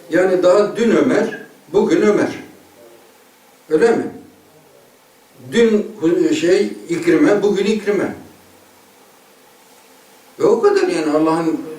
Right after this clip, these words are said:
gü-, şeyinde güçlük yok ki. O gün bir cemaate o işi yapmak için ne vasıflar lazımsa Allah ihsan edecektir yani. E ne diyor şeyde, e,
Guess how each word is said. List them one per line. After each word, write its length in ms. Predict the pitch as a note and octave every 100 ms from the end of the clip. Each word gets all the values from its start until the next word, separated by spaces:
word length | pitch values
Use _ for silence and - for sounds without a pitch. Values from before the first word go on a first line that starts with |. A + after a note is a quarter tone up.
| - C3+ D3+
gü-, 300 | D#3 C#3 B2+
şeyinde 460 | D3 C#3+ D3+ C#3 A#2 B2+ - B2
güçlük 360 | C3 D#3 -
yok 240 | - - -
ki. 60 | - - - - - - -
O 200 | B3+ G#3
gün 220 | D3+ G3
bir 180 | A#3 G#3
cemaate 480 | D3+ D3 D3+ D3+ - - - - - - - - -
o 140 | D#3 B3+
işi 320 | G#3+ D#3+ D3+
yapmak 400 | F3 A#3 G#3+ F3
için 220 | D#3 C#3+
ne 160 | G#3 E3+
vasıflar 420 | - C#3+ C#3+ C3+
lazımsa 460 | C3 B2 A#2+ -
Allah 240 | G3+ F#3+ G3 F#3
ihsan 340 | F3 F3+ -
edecektir 420 | - G2 F#2 - F#2+
yani. 280 | F#2 - - - - - - - - - - - - - - - - - -
E 100 | C3+
ne 220 | G3 A3+
diyor 320 | F3 G3 G#3 -
şeyde, 460 | E3+ D#3+ E3+ F3 - - - - - -
e, 40 | A#2+